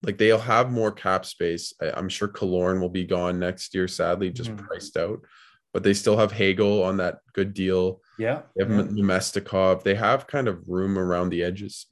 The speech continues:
Speaker 1: Good players. Maroon, Perry are s-, are still there, um, on really contract, um, or team-friendly deals, sorry. Um, and Calfoot is a year away. So they'll, they'll have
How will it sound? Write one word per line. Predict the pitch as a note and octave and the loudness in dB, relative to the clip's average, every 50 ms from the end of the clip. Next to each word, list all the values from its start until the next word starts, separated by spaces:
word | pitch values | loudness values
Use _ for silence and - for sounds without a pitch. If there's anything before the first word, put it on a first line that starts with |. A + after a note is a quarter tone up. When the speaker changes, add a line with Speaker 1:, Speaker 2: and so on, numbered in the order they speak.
| B2 A#2 | -8 -6
Speaker 1:
Good | A#2 G#2+ G#2 G#2+ | -4 -4 -6 -6
players. | - - F2+ F#2 F#2+ F#2+ F#2+ | -6 -2 0 0 0 0 0
Maroon, | G2 G2 F#2+ F#2+ F#2+ G2 G2+ G2+ G2+ G#2 G#2 G2+ G2+ - - - - _ _ _ _ | 0 -2 0 0 0 2 2 4 4 2 2 0 -2 -8 -18 -20 -20 _ _ _ _
Perry | - - F#2+ F#2+ F#2+ F#2+ F#2+ | -4 0 2 4 4 4 4
are | F#2+ | 2
s-, | F#2 - - - _ _ _ _ _ _ _ _ _ - | 0 -2 -4 -12 _ _ _ _ _ _ _ _ _ -12
are | - | -10
still | B2 - - - - G#2 G2+ G2 | -10 -8 -4 0 2 2 2 4
there, | F#2 F2+ F2+ F#2 F#2 F2+ F2+ F2+ - _ _ _ _ - - _ _ _ - | 4 4 4 4 4 2 2 0 -6 _ _ _ _ -20 -20 _ _ _ -4
um, | - F2+ F2 E2+ - C#2 | -2 0 0 0 0 -2
on | F2+ F2 F2+ | -2 -2 0
really | F2+ F2 F2 F2+ F#2 F2+ F2+ - _ _ _ _ _ _ _ _ - | 0 2 2 2 2 0 -2 -6 _ _ _ _ _ _ _ _ -12
contract, | - - - C3+ F2+ F#2 - - F#2+ F2+ G#2 - - - _ _ _ _ _ _ _ _ _ _ _ _ _ _ _ _ _ _ _ _ _ _ _ _ - - - | -8 -4 -2 0 0 0 2 4 4 4 4 2 -4 -20 _ _ _ _ _ _ _ _ _ _ _ _ _ _ _ _ _ _ _ _ _ _ _ _ -14 -6 -2
um, | A2 G2+ G2 F2+ F2+ | 0 2 2 2 2
or | F#2 | 0
team-friendly | F#2 - - G#2 G2 G2 - F#2+ F#2 F#2 F2 | -2 -2 0 -2 0 0 0 0 0 0 -2
deals, | E2+ D#2+ E2+ E2+ E2+ F2+ - | -2 -2 -2 -2 -2 -4 -4
sorry. | - F#2+ F#2+ G2 G#2 A2 A#2 - _ _ _ _ _ _ - | -6 -6 -6 -6 -6 -6 -8 -12 _ _ _ _ _ _ -6
Um, | E2+ E2 E2 E2 D#2+ D#2+ D#2+ D#2 D#2 D2+ C#2+ - - - - - _ _ _ _ | -4 -2 -2 -2 -2 -2 -4 -4 -6 -8 -10 -12 -16 -20 -20 -20 _ _ _ _
and | - F2+ F2 F2 E2+ | -6 -6 -6 -6 -8
Calfoot | - - F#2+ F2+ F#2 - - - G2 F2+ - - | -4 0 2 2 2 2 2 2 2 2 2 -2
is | G2 F#2 F2+ | -8 -6 -4
a | F2 | -2
year | F2 F2 F2 | 0 0 0
away. | F2+ F2 F2 E2+ F2 | 2 2 0 0 0
So | F#2+ - A#2+ | -2 -2 0
they'll, | A#2+ B2 A#2+ A2 B2 | 4 4 4 6 6
they'll | B2+ C3+ D3 | 6 6 6
have | D3+ D#3+ D3 | 6 2 0